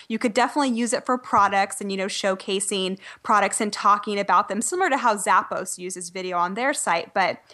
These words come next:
as a service provider, I put together little two to three clips of, you know, business advice or training or some sort of tutorial, um, and I find it to refer the most traffic out of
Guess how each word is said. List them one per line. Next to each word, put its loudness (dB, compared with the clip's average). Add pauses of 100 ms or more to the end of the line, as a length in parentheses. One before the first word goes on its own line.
(240)
as 2
a 0
service -2
provider, 0
I 0
put -8
together -4
little -6
two -2
to 2
three -2
clips -2
of, 2 (300)
you 4
know, 4
business 2
advice 4
or -4
training -2
or 0
some 0
sort 2
of -2
tutorial, 2 (340)
um, 4
and 0
I 4
find 2
it -2
to -2
refer -2
the -4
most 0
traffic 2
out 4
of -2